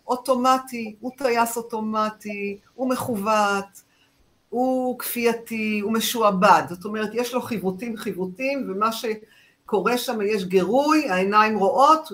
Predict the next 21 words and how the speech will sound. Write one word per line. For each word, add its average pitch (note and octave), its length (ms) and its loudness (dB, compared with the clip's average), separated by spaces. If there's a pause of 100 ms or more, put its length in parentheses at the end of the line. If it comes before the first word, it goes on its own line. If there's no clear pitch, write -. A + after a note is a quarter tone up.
(140)
תגובה. F3 560 0 (180)
העיניים G#3+ 440 0
רואות, B3 480 2 (240)
תגובה. F3 580 -2 (960)
המיינד, G#3 640 2
לעומת F#3 480 0
זאת, F3+ 460 -4
הוא A#3 160 2
המנהל, F#3+ 560 0
הוא F3+ 140 -2
החושב, F#3 480 -6 (760)
הוא G#3+ 160 0
המקשיב, F3+ 880 -4 (600)
הוא A3+ 160 0
מתייחס, F3+ 1080 -4 (560)
ולשם G3 600 4
אנחנו G3+ 300 0
רוצים E3 360 -6
להגיע, C#3+ 500 -10 (180)
כי F#3 200 -4
המיינד, C#4 720 2